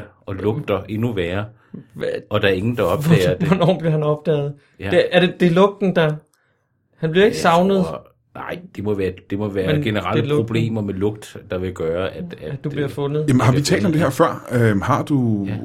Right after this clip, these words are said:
Speaker 3: familie og den slags? Det synes jeg, vi har været inde over, har vi ikke det? Kan jeg huske, du, jeg ved, du har
Speaker 1: Jo,
Speaker 3: ikke,
Speaker 1: men
Speaker 3: du er
Speaker 1: altså,
Speaker 3: ikke
Speaker 1: jeg
Speaker 3: gift,
Speaker 1: har
Speaker 3: så du
Speaker 1: jo
Speaker 3: har ikke
Speaker 1: ikke
Speaker 3: fået børn.
Speaker 1: Nej, og det familie, jeg har,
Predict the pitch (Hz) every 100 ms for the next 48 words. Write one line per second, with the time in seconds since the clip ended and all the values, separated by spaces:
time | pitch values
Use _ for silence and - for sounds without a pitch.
0 | 76 - 113 113 120 147 156 160 147 143
1 | - 135 127 139 147 147 135 120 110 101
2 | 135 143 147 151 160 160 165 - - -
3 | - _ _ _ _ _ _ _ _ _
4 | _ _ _ _ _ _ - - - 123
5 | 117 117 113 117 135 151 180 - 196 113
6 | 117 113 123 127 151 143 110 71 92 73
7 | 82 - - 110 113 165 170 156 147 156
8 | 143 110 98 - 120 127 123 -